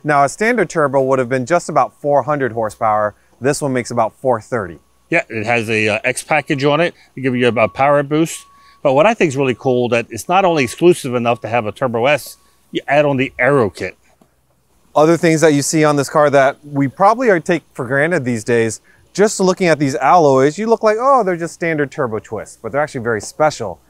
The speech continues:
Speaker 1: turbo twists.
Speaker 2: Yeah, they're hollow. And this, this was offered on the regular turbo, but it did save a significant amount of weight over top the solid ones.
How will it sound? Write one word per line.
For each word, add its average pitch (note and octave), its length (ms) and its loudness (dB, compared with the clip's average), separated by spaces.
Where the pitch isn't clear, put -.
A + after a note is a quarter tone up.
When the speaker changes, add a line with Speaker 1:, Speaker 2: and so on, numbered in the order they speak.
Speaker 1:
turbo G2 260 -6
twists. - 440 -18
Speaker 2:
Yeah, C3+ 120 2
they're G2+ 120 -4
hollow. A2 560 0
And A#2 120 -4
this, F3+ 100 -2
this A#3+ 320 -2
was G3 160 0
offered F3 400 2
on D#3 140 0
the C#3+ 60 -2
regular C#3 300 0
turbo, A#2+ 540 2
but E3+ 240 2
it A#2 160 -2
did D3+ 180 -2
save C3+ 220 0
a A2+ 60 -6
significant C3 500 -6
amount A#2 220 -2
of G#2+ 60 -2
weight D3+ 280 0
over A#2 220 -8
top G#2+ 260 -2
the - 80 -12
solid C#3+ 400 0
ones. F2+ 440 -12